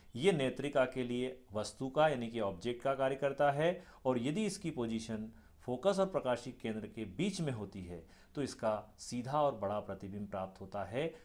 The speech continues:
जो हमें इस फिगर में A डबल डैश B डबल डैश पर प्राप्त हो रहा है। पूरा विश्वास है आपने इस क्लिप को देखा और इस क्लिप में सिंपल माइक्रोस्कोप से हम कैसे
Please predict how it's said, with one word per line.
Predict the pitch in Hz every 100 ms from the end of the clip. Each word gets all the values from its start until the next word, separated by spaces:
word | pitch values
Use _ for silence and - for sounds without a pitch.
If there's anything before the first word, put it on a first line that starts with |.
| -
जो | 104 135
हमें | 135 131
इस | 123 -
फिगर | 98 98 104
में | 107 110 -
A | 135 156
डबल | 101 95
डैश | 90 101 101 -
B | 139
डबल | 113 92 92
डैश | 90 90
पर | - 117
प्राप्त | - - - 165 - 180 - -
हो | 180
रहा | 151 85
है। | 71 - - - - - - - - - - - - - - - - -
पूरा | 156 165
विश्वास | 143 143 156 156
है | 175 - - - - - - - - - -
आपने | 135 139
इस | 139 139
क्लिप | 131 135
को | 135
देखा | 120 117 143 180 - - - - - - -
और | 123 113 113 -
इस | 165 -
क्लिप | 143 135 127
में | 117 117 - - - -
सिंपल | - 139 196 190
माइक्रोस्कोप | 170 165 160 - 160 151
से | 156
हम | 135 135 139 -
कैसे | 135 135